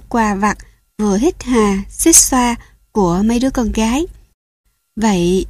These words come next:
dù biết tới số chết thì không cưỡng lại được, nhưng không ai muốn thân xác mình hoặc thân xác người thân bị đứt khúc hay tệ hơn là nát bét bè be, cho nên mọi hoạt động đều gượng nhẹ và vô cùng cẩn thận.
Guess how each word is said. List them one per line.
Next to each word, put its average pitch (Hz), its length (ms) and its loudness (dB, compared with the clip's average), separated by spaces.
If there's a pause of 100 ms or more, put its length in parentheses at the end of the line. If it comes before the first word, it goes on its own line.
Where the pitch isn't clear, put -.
dù 196 260 2
biết 240 380 0
tới 277 140 2
số 277 300 0
chết 320 340 0
thì 220 260 0
không 294 240 4
cưỡng 220 300 2
lại 196 140 2
được, 196 280 0 (380)
nhưng 262 220 4
không 269 180 0
ai 254 180 2
muốn 262 240 6
thân 262 240 2
xác 302 300 0
mình 214 280 4
hoặc 190 260 0 (100)
thân 277 200 2
xác 359 240 0
người 247 200 6
thân 277 260 2 (300)
bị 196 140 2
đứt 240 120 2
khúc 359 300 -2 (340)
hay 226 360 2
tệ 190 200 2
hơn 269 460 2
là 196 400 0
nát 226 340 -2
bét 262 280 -2
bè 185 140 0
be, 226 280 2 (360)
cho 277 120 2
nên 277 200 6
mọi 190 180 4
hoạt 190 220 0
động 185 320 0
đều 196 200 2
gượng 185 320 0
nhẹ 180 340 2
và 185 200 0
vô 262 220 0
cùng 202 220 2
cẩn 190 320 0
thận. 180 340 2